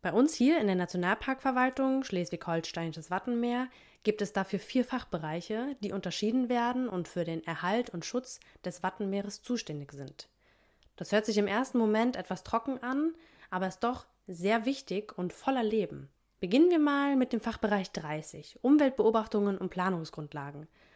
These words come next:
Dazu gehören beispielsweise ExpertInnen, die sich mit Monitoring und Forschung im Wattenmeer beschäftigen. Sie fahren zum Beispiel mit Schiffen raus auf das Meer und entnehmen Proben.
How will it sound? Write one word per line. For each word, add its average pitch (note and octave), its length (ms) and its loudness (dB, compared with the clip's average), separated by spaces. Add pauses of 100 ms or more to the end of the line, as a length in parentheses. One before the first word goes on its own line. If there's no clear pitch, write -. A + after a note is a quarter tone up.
(120)
Dazu G3 220 0
gehören B3 380 4
beispielsweise F#3 800 -2
ExpertInnen, B3+ 1000 -2 (100)
die F#3 120 0
sich E3+ 260 -4
mit E3 160 -4
Monitoring A3+ 720 0
und D#3+ 180 -6
Forschung G#3+ 520 -2
im G#3+ 160 0
Wattenmeer F3+ 340 -2
beschäftigen. - 760 -12 (400)
Sie F#3+ 120 -4
fahren B3+ 420 2
zum G#3+ 200 0
Beispiel G#3 720 2 (100)
mit - 160 -8
Schiffen C4+ 460 0
raus F#3+ 480 0
auf - 120 -10
das - 220 -12
Meer F3+ 400 -2 (340)
und - 140 0
entnehmen F3 320 2
Proben. F#3+ 520 -2